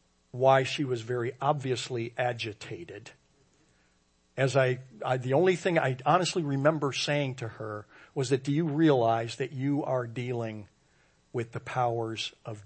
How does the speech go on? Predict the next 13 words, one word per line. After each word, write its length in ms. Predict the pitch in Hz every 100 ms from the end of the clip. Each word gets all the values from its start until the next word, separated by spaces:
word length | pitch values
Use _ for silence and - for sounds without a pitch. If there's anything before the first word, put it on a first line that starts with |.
| -
demons?" 840 | 110 107 95 90 87 - - - _ _ _ _ _ _ _ _ _ _ _ _ _ _
And 200 | 156 160
she 180 | - 175
scurried 720 | - - - 220 262 302 269 -
away 680 | 190 170 175 160 120 117 131 - _ _ _ _ _ _ _ _ _ _
and 220 | 160 156
went 220 | 202 233
into 480 | 208 214 190 196 180
Baskin 640 | 131 175 220 - 226 190
Robbins, 600 | 165 180 170 143 123 143 139
which 240 | 143 -
was, 320 | 151 131
uh, 80 | 120